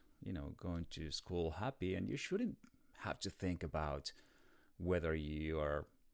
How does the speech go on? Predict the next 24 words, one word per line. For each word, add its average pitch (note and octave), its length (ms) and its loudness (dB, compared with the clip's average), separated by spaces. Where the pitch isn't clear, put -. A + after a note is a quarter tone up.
the F#2 60 0
perfect - 520 0
image E2+ 520 0
that E2 320 -4
you E2 80 -4
see E2 560 0
on, D#2+ 380 -2
uh, E2 340 -2
magazines E2 800 0
or E2 300 0
on E2+ 80 -2
T F#2 160 -2
V E2 400 0
or D#2+ 400 -2
on E2+ 160 -8
social F2 340 -2
media, E2 720 0
and E2+ 240 -2
you F2+ 120 0
shouldn't C3 320 4
be A#2+ 100 2
comparing G#2+ 600 0
to - 120 -10
that, - 320 -8